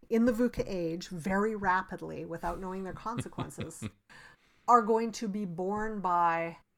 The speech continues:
Speaker 1: young people for longer than anyone else.
Speaker 2: Yes.
Speaker 1: Um, and I think the seed of this probably came when, um, someone was telling me they saw Jared Diamond giving a, a talk once.
Speaker 2: Mm-hmm.
Speaker 1: And when it,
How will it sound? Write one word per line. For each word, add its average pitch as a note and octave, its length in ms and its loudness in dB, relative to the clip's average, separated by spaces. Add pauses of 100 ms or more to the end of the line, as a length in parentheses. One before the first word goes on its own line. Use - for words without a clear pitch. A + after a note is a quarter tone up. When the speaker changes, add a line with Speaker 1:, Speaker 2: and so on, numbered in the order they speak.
(260)
Speaker 1:
young F#3 280 -4
people F3 680 -6
for F3 160 -10
longer E3+ 420 -2
than D#3+ 140 -6
anyone C#3 340 -10
else. - 400 -12 (160)
Speaker 2:
Yes. - 400 -14 (580)
Speaker 1:
Um, E3+ 460 0 (720)
and G3 300 -4
I G#3 80 -4
think D4+ 260 -6
the D#4 100 0
seed A#3+ 560 -4
of G#3 200 -2
this F3+ 480 -6
probably G3 520 -6
came E3+ 400 -8
when, D#3+ 260 -6
um, D3+ 300 -8 (180)
someone A#3+ 280 -2
was A3 100 -2
telling G#3 260 -4
me G#3 80 -2
they F3+ 140 -2
saw F3 220 -4
Jared E3+ 440 -4
Diamond D#3 540 -6
giving D#3 280 -8
a, C3+ 200 -6 (140)
a F#3+ 60 -8
talk - 500 -6
once. - 460 -12 (160)
Speaker 2:
Mm-hmm. F#2 180 -8 (260)
Speaker 1:
And G#3 120 -2
when A3 140 2
it, G#3 120 0